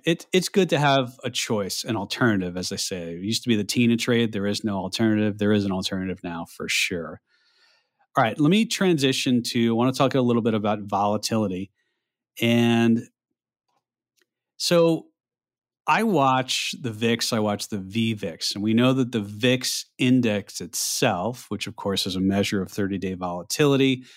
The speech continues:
it's, you know, been around twelve and a half or so. Today it's been in and out of there. Uh, but one of the things I've been watching as well is the V vix. And I talk about this every week. Uh, Jay and I usually touch on at least once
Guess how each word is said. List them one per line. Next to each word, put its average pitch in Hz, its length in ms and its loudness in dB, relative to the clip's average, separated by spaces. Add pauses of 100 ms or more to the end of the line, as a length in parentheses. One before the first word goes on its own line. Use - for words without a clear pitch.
(720)
it's, 285 340 -6
you 233 140 0
know, 139 160 2
been 139 200 2
around 117 720 0
twelve 110 680 0
and 98 100 -4
a 95 60 -6
half 101 320 -4
or 107 80 -6
so. 98 440 -2
Today 101 320 -2
it's 95 140 -4
been 95 360 -2 (120)
in 98 140 -4
and 95 120 -2
out 98 200 -2
of 92 60 -6
there. 95 240 -6 (680)
Uh, - 100 -20
but 147 140 -4
one 160 200 4
of 240 80 2
the 170 100 0
things 139 300 4
I've 113 120 0
been 107 140 0
watching 107 400 0
as 95 160 -4
well 107 360 0
is 95 300 -6
the 110 80 -6
V 113 400 0
vix. - 420 -8
And 92 100 -10
I 101 40 -8
talk 113 260 0
about 110 220 0
this 104 240 -2
every 95 200 -6
week. 131 400 0 (460)
Uh, 95 180 -10
Jay 104 220 0
and 107 80 2
I 104 60 2
usually 101 440 0
touch - 340 -4
on 101 160 0
at 98 120 -4
least 98 280 -6
once 107 480 0